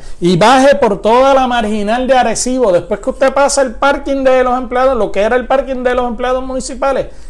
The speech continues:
que ahora lo tiene Toledo, hacia allá, hacia la Puntilla, tiene que ir, mire, trincadito. Cierre los ojos y vaya trincadito por allí, a ver si no, si no pasa por un hoyo.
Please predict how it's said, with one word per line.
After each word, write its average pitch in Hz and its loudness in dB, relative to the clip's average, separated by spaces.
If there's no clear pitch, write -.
que - 0
ahora 185 6
lo 233 4
tiene 247 -2
Toledo, 240 2
hacia 170 0
allá, 175 2
hacia 247 0
la 240 2
Puntilla, 240 -4
tiene 240 2
que 254 4
ir, 285 -2
mire, 254 0
trincadito. 214 2
Cierre 294 4
los 285 2
ojos 285 4
y 254 2
vaya 269 4
trincadito 254 0
por 226 -2
allí, 202 0
a 180 2
ver 208 0
si 254 -6
no, 233 -6
si 214 -8
no 214 -4
pasa 214 -6
por 214 -4
un 208 -8
hoyo. 135 -6